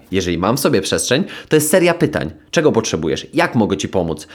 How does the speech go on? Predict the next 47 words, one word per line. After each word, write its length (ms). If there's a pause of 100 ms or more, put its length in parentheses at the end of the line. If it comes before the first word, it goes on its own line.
(160)
Czy 100
chciałbyś, 460
e, 280
porozmawiać? 500
Czy 120
czegoś 260
ci 120
w 40
tym 120
momencie 200
brakuje, 440
co 120
ci 100
mogę 220
zaoferować? 560 (160)
Czy 120
jest 260
coś, 120
co 140
ja 240
mógłbym 300
zrobić 280
teraz 200
dla 100
ciebie, 240
byś 180
poczuł, 340
poczuła 320
się 140
lepiej? 400 (760)
I 120
czekasz 600 (440)
na 160
to, 120
co 140
po 120
drugiej 240
st-, 140
w, 240
w, 280
po 120
drugiej 200
stronie 180
się 100
pojawi. 360 (580)
W 100
odpowiedzi 880